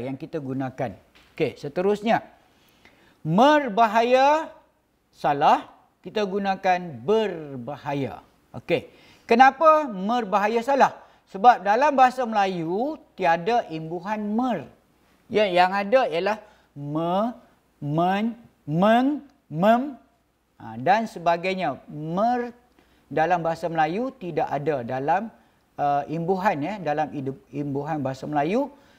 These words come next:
tiada imbuhan mer. Okey, seterusnya. Empat unsur-unsur. Yang ni, uh,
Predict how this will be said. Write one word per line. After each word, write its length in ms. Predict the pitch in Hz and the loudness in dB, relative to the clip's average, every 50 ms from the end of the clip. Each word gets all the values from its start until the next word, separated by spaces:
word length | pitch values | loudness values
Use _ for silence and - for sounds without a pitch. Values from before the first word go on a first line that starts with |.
| _ _ _ | _ _ _
tiada 640 | - 185 175 170 170 160 196 220 247 262 269 - - | 2 4 4 4 4 4 4 4 4 4 2 -4 -8
imbuhan 400 | 143 135 143 143 151 156 156 151 | -12 -12 -10 -10 -8 -8 -8 -8
mer. 400 | 135 135 139 160 170 151 113 98 95 _ _ _ _ _ _ _ _ _ _ _ _ _ _ _ _ | -10 -8 -8 -6 -6 -6 -8 -12 -16 _ _ _ _ _ _ _ _ _ _ _ _ _ _ _ _
Okey, 320 | _ 196 180 143 - - - - | _ 0 0 0 -2 -8 -12 -12
seterusnya. 720 | - 170 165 208 208 226 247 254 247 220 247 240 190 135 - - _ _ _ _ _ _ _ _ _ _ _ _ _ _ _ _ _ - | -10 -6 -4 0 2 4 4 4 2 0 0 0 0 0 -2 -8 _ _ _ _ _ _ _ _ _ _ _ _ _ _ _ _ _ -4
Empat 480 | 190 208 202 - - 277 269 240 - 202 | -4 -4 2 8 10 10 10 10 8 2
unsur-unsur. 640 | 208 196 226 226 196 214 214 196 - 226 196 165 | -4 -4 -4 -4 -4 -4 -6 -2 0 0 0 2
Yang 180 | 160 180 190 202 220 | 2 2 0 0 0
ni, 120 | 240 247 247 247 240 233 - - _ _ _ _ - | 0 0 0 -2 -4 -6 -10 -18 _ _ _ _ 0
uh, 400 | 160 170 170 165 160 170 170 | 2 2 2 2 2 0 -2